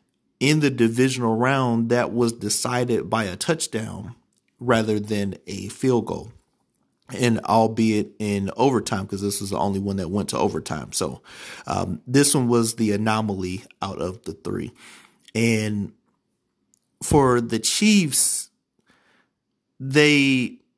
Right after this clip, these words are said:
it's like they force overtime, and by, by coming back, Mahomes has thirteen seconds left to score seven points. Thirteen seconds left.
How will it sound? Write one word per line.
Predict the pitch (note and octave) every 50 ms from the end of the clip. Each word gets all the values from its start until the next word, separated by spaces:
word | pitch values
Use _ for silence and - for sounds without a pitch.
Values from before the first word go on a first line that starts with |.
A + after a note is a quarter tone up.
| _ _ -
it's | C#3+ C3+ C#3 C#3+
like | B2+ A2+ A#2 -
they | A#2 A#2+
force | A#2 - - D#3 E3+ F#3 F#3+ F#3 - - -
overtime, | C3+ D3 C#3+ C#3 C3+ A#2+ - B2 G#2+ G2+ G2+ G2+ G2+ - _ -
and | B2+ C3 B2+ B2 A#2+ A2+ A2+ A2 - _ _ _ _ _ _ _ _ _ _ _ -
by, | D3 C3+ C#3 C3 C3 B2
by | A#2+ C3 C3+ C3 B2 B2
coming | B2 - - - F#3 F#3 F#3 F3+ E3 C#3+
back, | E3 D#3+ D3+ D3 B2+ - - - - - - - - C3
Mahomes | C3+ C3 - E3+ E3+ F#3 F#3+ G3 F#3+
has | - - F3 D#3 D3 C#3+ C#3 C3+ - - _ _ _ _ _ -
thirteen | E3 F3+ G3 G3 - - _ - - - - F#3 F#3+ F#3+ F#3+ F#3+ F#3
seconds | F3 - - - - - D#3 D3+ D3 - - D#3+ D#3+ D3+ D3 -
left | C#3 D3 D3+ D3 C#3 A#2+ A#2 - - _ - _ - - - - _ _ -
to | - F#3 D#3+
score | D#3 - - - - - D#3+ E3 E3 E3 E3 D#3+ D#3 D3+ - -
seven | - - - - - - D#3+ D#3 D#3 D3+ D3+ D3+ D3 C3+
points. | - - D3+ B2+ F#2 D2+ - _ - - - - _ _ _ _ _ _ _ _ _ _ _ _ _ _ _ _
Thirteen | - A3+ B3+ B3+ A#3 - - - B3 A#3+ A#3+ A#3 G#3+
seconds | - - G#3+ G#3 G#3 G#3 F#3+ F3 D#3+ D3
left. | C3 A#2 - - - - - - - -